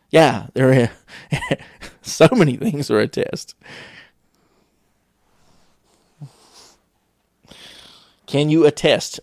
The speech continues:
to your information? "Well, I think it's pretty good." Would you be willing to stand behind it, risk your life on it, put your children's future in the hands of that information?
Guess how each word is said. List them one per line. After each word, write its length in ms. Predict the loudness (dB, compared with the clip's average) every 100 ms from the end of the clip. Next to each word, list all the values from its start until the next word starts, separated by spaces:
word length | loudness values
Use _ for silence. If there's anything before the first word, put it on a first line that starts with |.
| -10
to 100 | -8
your 160 | -6
information? 800 | -6 -6 -4 -4 -4 -8 -12 -18 _ _ -20 -20 -20 -14 0
"Well, 280 | 2 4
I 100 | 2
think 260 | 0 -2 -4
it's 100 | -10
pretty 240 | -4 -4
good." 300 | -2 -4 -6 -8 _ _ _ _ _ _ _ _ _
Would 160 | -4 -2
you 100 | 0
be 120 | 2
willing 240 | 4 2
to 80 | 0
stand 300 | -2 -2 0
behind 340 | -2 -4 -4 -6
it, 100 | -16 -20 -10
risk 260 | -6 -6 -2
your 120 | 4
life 280 | 4 4 -2
on 180 | -10
it, 80 | -12 _ _ _ _ _ _ _ _ _ _ _ _ _ _ _ _
put 200 | -8 -6
your 80 | -4
children's 340 | 0 0 -2
future 540 | -6 -6 -6 -10 -14 -18 _ _ _ _ _
in 180 | -12 -10
the 60 |
hands 300 | -4 -4 -2
of 80 | -2
that 120 | -4
information? 640 | -6 -10 -10 -10 -12 -16